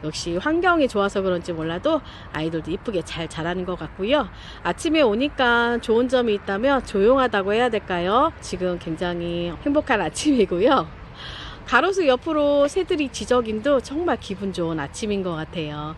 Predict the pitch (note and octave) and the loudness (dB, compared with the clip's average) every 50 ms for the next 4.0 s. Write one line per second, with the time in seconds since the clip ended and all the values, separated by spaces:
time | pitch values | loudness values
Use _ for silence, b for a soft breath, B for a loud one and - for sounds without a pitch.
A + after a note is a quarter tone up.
0 | B B B B B - - D#3+ D#3+ D#3 - - - - D4+ A#3 G#3+ A3 C4 D4+ | B B B B B -10 -6 -6 -6 -4 -6 -8 -6 -2 0 0 2 2 2 2
1 | D4+ C#4+ - - D#3 E3+ F3 F3 F#3+ F3+ D3 C#3+ - C4+ C#4 C4 - - F3+ D#3+ | 0 -2 -4 -6 -4 -4 -4 -4 -6 -6 -8 -4 0 0 0 0 0 -2 -6 -6
2 | E3 D#3 D#3 D#3+ D#3+ D3+ C#3+ - - - A3 F3+ E3+ E3 F3 G3+ B3 C#4+ C#4+ B | -6 -6 -6 -6 -6 -6 -8 -8 -8 -6 -4 -4 -2 0 0 2 2 2 0 B
3 | B B B - D3+ - - G#3 G3+ F#3 E3 E3 E3 D#3+ - - - D#3+ D#3+ | B B B -14 -8 -2 0 0 0 0 -2 -2 -4 -4 -6 -8 -8 -8 -8